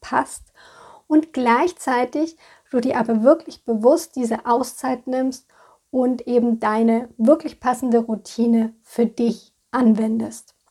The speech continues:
Und so wirst du merken, dass du Stück für Stück nicht nur deine Routine auch durchziehen, <laughs>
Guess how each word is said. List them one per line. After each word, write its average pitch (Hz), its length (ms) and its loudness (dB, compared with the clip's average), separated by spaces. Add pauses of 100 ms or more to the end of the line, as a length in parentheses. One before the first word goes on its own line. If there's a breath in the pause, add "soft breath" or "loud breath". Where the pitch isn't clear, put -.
(640)
Und 262 140 0
so 311 200 4
wirst 359 200 0
du 269 60 -2
merken, 269 360 2
dass 226 140 -2
du 226 100 -10
Stück 359 260 -8
für 311 160 -4
Stück - 480 -2 (220)
nicht 285 240 0
nur 269 120 2
deine 233 220 2
Routine 226 560 -2
auch 202 220 -6 (200)
durchziehen, 285 720 2 (200)
<laughs> 233 320 -6